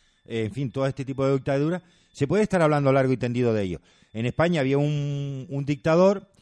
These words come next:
que lo que supo es inten-, internacionalmente, aunque no estábamos en los, eh, en los círculos internacionales, pero se supo mantener, eh, a cada uno en su sitio, ¿no?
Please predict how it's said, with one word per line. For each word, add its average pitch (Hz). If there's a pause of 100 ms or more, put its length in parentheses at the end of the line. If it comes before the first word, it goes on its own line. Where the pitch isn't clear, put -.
(420)
que 131
lo 127
que 120
supo 151
es 160
inten-, 127
internacionalmente, 139
aunque 120
no 143
estábamos 151
en 147
los, 131 (360)
eh, 120
en 123
los 120
círculos 143
internacionales, 143
pero 139
se 127
supo 135 (280)
mantener, 127
eh, 123
a 120
cada 139
uno 147
en 131
su 139
sitio, 104
¿no? 127